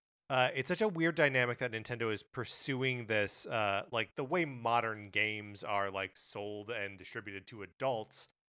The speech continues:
um, while still making games that are very much geared towards children, or at least accessible to children, uh, but have this, like, credit card barrier where it's like, you need to make a digital purchase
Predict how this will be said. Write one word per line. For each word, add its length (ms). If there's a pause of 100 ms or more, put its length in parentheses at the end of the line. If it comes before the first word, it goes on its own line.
(160)
um, 240
while 320
still 280
making 360
games 260
that 100
are 60
very 220
much 220 (100)
geared 400
towards 420
children, 560
or 160
at 80
least 340
accessible 580
to 220
children, 520 (400)
uh, 100
but 160
have 240
this, 220
like, 240 (100)
credit 440
card 280
barrier 480
where 100
it's 100
like, 200
you 160
need 380
to 140
make 280
a 140
digital 420
purchase 580